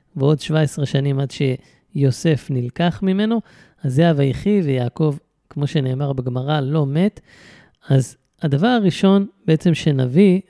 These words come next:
הוא לא הדבר הראשון בתוך פרשת השבוע, אבל הוא הדבר הראשון שאני החלטתי להביא, וזה בעצם הברכות שמברך יעקב, שבסופם הוא אומר, את הפסוק, ה-, נקרא לו יחסית מוכר,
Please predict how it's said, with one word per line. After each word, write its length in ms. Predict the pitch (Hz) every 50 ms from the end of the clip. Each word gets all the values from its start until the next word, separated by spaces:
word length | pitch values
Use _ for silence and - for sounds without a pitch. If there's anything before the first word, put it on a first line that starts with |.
| _
הוא 140 | - 160 139
לא 100 | 147 151
הדבר 360 | 143 131 131 135 151 151 151
הראשון 520 | 147 139 135 127 127 - - 165 151 139 131
בתוך 480 | 127 120 - - 175 165 135 104 98 - _ _ _ _ _
פרשת 460 | - 139 131 123 120 - 156 143 -
השבוע, 400 | - - 151 139 175 269 269 240 - _ _ _ _ _ _ _ _ - _ -
אבל 200 | 131 139 139 139
הוא 220 | 143 139 135 - - _ _
הדבר 220 | - 135 131 131 135
הראשון 320 | 135 127 117 - 147 139
שאני 340 | 135 - 143 139 - 156 156
החלטתי 480 | 117 - 139 131 127 143 131 - 139 135
להביא, 320 | 135 135 156 170 247 285 - - - - - - - - _ -
וזה 280 | 170 143 143 180 226 220
בעצם 420 | 175 165 165 160 - - 170 156
הברכות 560 | 143 131 131 139 131 127 120 104 101 202 190 -
שמברך 800 | - 165 147 135 135 131 123 127 127 127 143 160 160 113 110 -
יעקב, 460 | 156 131 120 117 117 - - 247 269 247
שבסופם 680 | - - 170 143 139 - - 175 - - 277 285 269 233
הוא 80 | 220
אומר, 260 | 208 220 247 262 247 - - _ _ _ _ _ _
את 40 | -
הפסוק, 520 | _ - 190 - - 277 269 226 - - _ _ _ _ -
ה-, 160 | 165 160 151 - - _ _ _ _ _ _ -
נקרא 200 | - - 147 143
לו 140 | 135 127
יחסית 440 | 127 123 - - - - 170 151 -
מוכר, 300 | 160 160 - 240 240 208